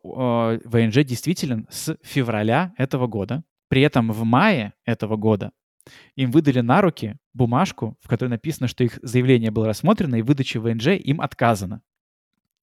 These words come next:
<laughs> Они получили это уведомление, сходили, подали апелляцию. На апелляции им сказали:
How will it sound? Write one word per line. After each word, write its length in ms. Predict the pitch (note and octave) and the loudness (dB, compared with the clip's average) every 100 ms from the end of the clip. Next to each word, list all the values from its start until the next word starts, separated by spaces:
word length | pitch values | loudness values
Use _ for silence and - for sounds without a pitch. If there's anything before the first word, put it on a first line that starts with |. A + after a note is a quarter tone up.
| _ | _
<laughs> 2000 | - - D#5 - G5+ - _ - - _ C4+ _ C#4 C4+ _ - _ - B3 - | -8 -8 -18 -20 -16 -16 _ -4 -4 _ -10 _ -6 -6 _ -10 _ -4 -4 -2
Они 200 | C3+ D3 | -2 -2
получили 440 | D#3+ D3+ D3+ D#3+ C3+ | 0 -2 2 4 4
это 200 | B2+ A#2+ | 2 -4
уведомление, 640 | A#2+ A#2 A2+ A2 C3 A3 _ _ | -2 -2 0 0 2 0 _ _
сходили, 540 | - - C3 C3 D#3 C3+ | -10 -2 0 2 4 4
подали 380 | - A#2+ A#2 A2 | 2 2 4 2
апелляцию. 680 | G#2+ A#2 G#2 A#2 - G#3 B3+ _ _ | 0 2 4 2 2 0 0 _ _
На 140 | C3+ | -4
апелляции 680 | B2 C3+ C3+ C3+ - C3 A#2+ | 0 4 4 2 -2 -4 -4
им 160 | - B2+ | -4 -10
сказали: 480 | - A2+ A#2 G#2 | -2 2 2 2